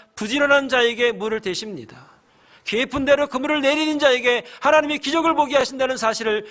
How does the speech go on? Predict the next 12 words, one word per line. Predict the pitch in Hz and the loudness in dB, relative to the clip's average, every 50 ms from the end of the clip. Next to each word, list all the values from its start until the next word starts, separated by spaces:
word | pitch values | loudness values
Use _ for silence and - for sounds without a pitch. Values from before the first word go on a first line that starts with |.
| - - | -10 -6
여러분 | - 190 196 196 202 196 | -4 -2 -2 -2 -4 -4
믿을 | 165 180 175 196 190 | -6 -6 -6 -6 -6
수 | 180 - 175 | -6 -8 -10
있기를 | 160 165 170 165 165 165 | -8 -6 -6 -6 -6 -8
바랍니다. | 165 - 123 135 127 113 92 87 87 - - 110 - - _ _ _ _ _ _ _ _ _ - | -8 -10 -10 -10 -10 -10 -14 -18 -20 -20 -20 -20 -20 -20 _ _ _ _ _ _ _ _ _ -4
오늘 | 196 214 240 | -2 -2 -2
저와 | 226 220 220 226 214 | 0 0 2 2 4
여러분들에게 | 202 208 214 214 208 208 202 190 208 202 202 202 - - - - | 2 2 0 0 0 -2 0 0 0 0 -2 -4 -10 -18 -12 -8
기적을 | - - 226 247 294 285 285 285 277 | -6 -4 2 2 2 4 4 0 -2
체험할 | 285 - 294 311 302 294 285 262 | -2 0 2 2 4 4 2 2
수 | - 277 | 0 -4
있는 | 262 247 247 247 233 | -4 -2 -2 -2 -4